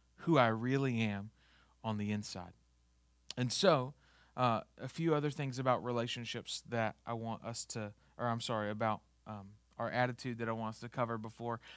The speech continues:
I give you some really, really practical things. Uh, number two is this. Your attitude determines the success and failure of every relationship in your life. So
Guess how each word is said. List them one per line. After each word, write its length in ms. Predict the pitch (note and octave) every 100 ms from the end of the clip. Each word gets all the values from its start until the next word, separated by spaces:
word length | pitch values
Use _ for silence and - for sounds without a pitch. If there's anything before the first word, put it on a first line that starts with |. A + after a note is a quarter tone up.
| -
I 60 | A2+
give 180 | A2+ A2+
you 80 |
some 340 | A2 - G#2 A2+
really, 320 | A#2+ B2 A#2+
really 280 | A2+ A#2 G#2+
practical 600 | - A#2+ G#2 - G#2+ G#2+
things. 380 | - G#2 G#2 - _ - - _
Uh, 140 | A2 G#2+
number 280 | B2+ C#3 B2+
two 360 | - C#3+ A#2+
is 180 | F#2 A2
this. 400 | A#2+ A2+ F#2+ - _ _ _ _ _ -
Your 240 | C#3+ -
attitude 680 | D3 D#3+ D#3+ B2+ A#2 G#2+ B2+ _ _ _
determines 520 | A#2 - C3 B2+ A#2
the 80 | A#2+
success 680 | - A2 - - C3 C3+ -
and 160 | A#2+ A2
failure 580 | - A#2 A2+ G#2 G2 G2+ _ _ - _ _
of 160 | A2+ G#2+ -
every 540 | A#2+ B2 B2+ C#3 C#3 B2+ _
relationship 800 | A#2+ G#2+ G2+ F#2+ G#2 F#2 F2+ E2+ _ _
in 120 | G#2
your 120 | F#2+
life. 160 | F#2 E2 - - _ _ _ _ _ _ _ _ _ _ _ _ _ _ - - - - - - -
So 160 | -